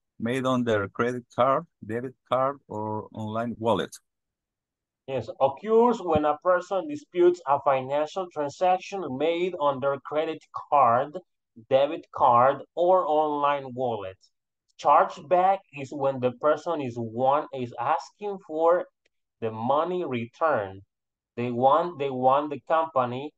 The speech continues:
Speaker 2: or, yeah, pretty much the company, to check out why they have that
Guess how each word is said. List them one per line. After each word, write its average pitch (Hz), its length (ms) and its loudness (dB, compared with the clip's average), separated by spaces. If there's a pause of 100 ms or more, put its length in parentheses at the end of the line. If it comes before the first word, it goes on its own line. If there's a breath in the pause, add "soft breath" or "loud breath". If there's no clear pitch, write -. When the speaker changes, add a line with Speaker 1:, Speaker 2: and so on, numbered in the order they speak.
Speaker 2:
or, 104 440 -2 (340)
yeah, 131 280 2
pretty 127 220 -4
much 120 280 -4
the 131 100 -10
company, 135 640 -2 (480)
to 127 80 -8
check 170 320 -6 (160)
out 143 420 4 (260)
why 131 400 0
they 139 200 -8
have 139 320 0 (200)
that 131 200 -2